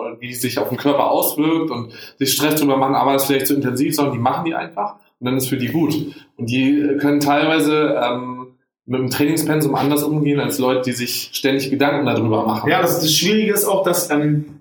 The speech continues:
Speaker 2: also es gibt, gerade beim Krafttraining finde ich das immer sehr interessant, eine, eine Angabe, den Repetition Effort, der im
Speaker 1: Ja.
Speaker 2: Endeffekt, der neben dem Trainingsplan auch immer mit angegeben sein sollte, der dir sagt, wie viel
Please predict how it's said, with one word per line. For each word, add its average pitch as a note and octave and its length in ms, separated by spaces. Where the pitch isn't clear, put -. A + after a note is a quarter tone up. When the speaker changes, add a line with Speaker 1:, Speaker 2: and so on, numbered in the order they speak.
Speaker 2:
also C#3+ 180
es - 120
gibt, F3 380
gerade C#3 220
beim D#3 220
Krafttraining D#3+ 500
finde D3+ 160
ich D3 80
das C#3+ 140
immer D3 240
sehr C#3 100
interessant, C#3+ 540
eine, C#3 300
eine C3+ 140
Angabe, C#3+ 440
den C#3 120
Repetition C#3 560
Effort, A#2 460
der B2+ 200
im C3+ 80
Speaker 1:
Ja. C3+ 80
Speaker 2:
Endeffekt, C#3+ 380
der B2+ 200
neben C#3+ 280
dem - 20
Trainingsplan C#3+ 540
auch C#3 80
immer C#3+ 200
mit C#3 80
angegeben C#3 440
sein B2+ 220
sollte, E3+ 460
der B2+ 200
dir C#3 100
sagt, C#3 540
wie D3+ 200
viel E3 220